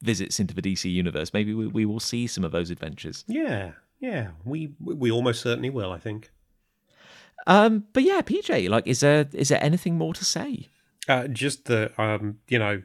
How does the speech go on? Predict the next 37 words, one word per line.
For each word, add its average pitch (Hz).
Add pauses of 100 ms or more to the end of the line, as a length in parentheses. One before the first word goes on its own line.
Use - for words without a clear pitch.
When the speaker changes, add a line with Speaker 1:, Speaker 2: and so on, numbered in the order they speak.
(480)
Speaker 2:
more 120
great 107
moments 104
next 107
issue 101
that 107
I 101
can 98
remember. 98
So 92
that's 104
exciting. 98
Looking 101
forward 95
to 98
that. 92 (600)
Speaker 1:
Yes, 147
I 127
think 160
there 143
is 139
going 143
to -
be, 135
um, 110
a 110
lot 110 (180)
of, 113 (260)
a -
lot 98
of -
exciting 92
superhero 160
action 139
going 80
forward. 80
I, 90